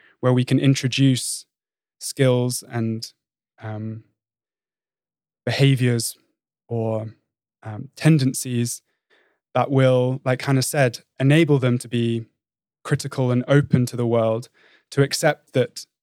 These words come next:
difference is something beautiful and should be, and should be welcomed,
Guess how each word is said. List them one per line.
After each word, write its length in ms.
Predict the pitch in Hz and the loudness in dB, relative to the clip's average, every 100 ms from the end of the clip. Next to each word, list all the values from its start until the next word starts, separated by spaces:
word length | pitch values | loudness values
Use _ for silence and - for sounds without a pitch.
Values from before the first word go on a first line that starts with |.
| _ _ _ | _ _ _
difference 400 | - 135 131 117 | 0 0 0 -4
is 100 | 123 | -6
something 440 | - 131 123 120 117 - | -10 -6 -4 -4 -6 -2
beautiful 460 | 147 143 131 123 | 0 0 -2 -2
and 120 | 117 113 | -2 -4
should 140 | 117 | -4
be, 180 | 120 117 - _ | -4 -4 -10 _
and 140 | 123 | -6
should 140 | - 120 | -6 -4
be 100 | 120 | 2
welcomed, 640 | 131 135 - 113 117 - | 2 2 -2 -6 -6 -8